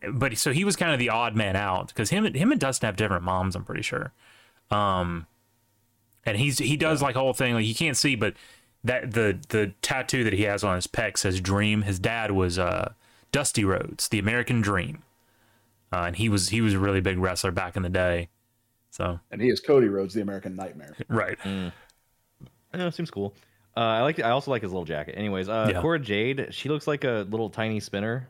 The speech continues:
Speaker 3: wood mating press. Uh, that's all I have to say about her. Um, Corey Graves, his neck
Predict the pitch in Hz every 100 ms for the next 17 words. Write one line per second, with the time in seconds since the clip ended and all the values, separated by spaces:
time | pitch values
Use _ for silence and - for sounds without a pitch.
0 | - 107 101 _ 107 107 113 127 120 -
1 | - 101 98 92 90 _ _ _ _ _
2 | _ _ _ _ - 101 101 92 - 98
3 | 90 95 104 104 107 101 - 107 107 107
4 | 101 98 95 - _ _ _ _ _ _
5 | - 151 147 120 113 123 135 135 - _
6 | 113 107 139